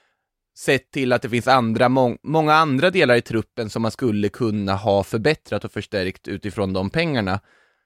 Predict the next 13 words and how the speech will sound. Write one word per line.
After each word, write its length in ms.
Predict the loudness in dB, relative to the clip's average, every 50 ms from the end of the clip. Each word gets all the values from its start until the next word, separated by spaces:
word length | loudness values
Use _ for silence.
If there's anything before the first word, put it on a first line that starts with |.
| _ _ _ _ _ -10
Men 140 | -6 -4 0
samtidigt 640 | 2 2 2 2 2 -2 -2 0 0 2 0 0 0
så 80 | 2 4
är 160 | 6 6 6
det 60 | 4
här 120 | 4 2
det 120 | 2 0 -2 _ _
enda 520 | 0 0 0 0 0 -2 -2 0 0 0 0
på 120 | 0 -2
något 200 | -2 -2 -2 -2
sätt 220 | -4 -6 -6 -4
Real 240 | -2 0 0 0 0
Madrid 420 | 0 -2 -2 -2 -4 -6 -6 -8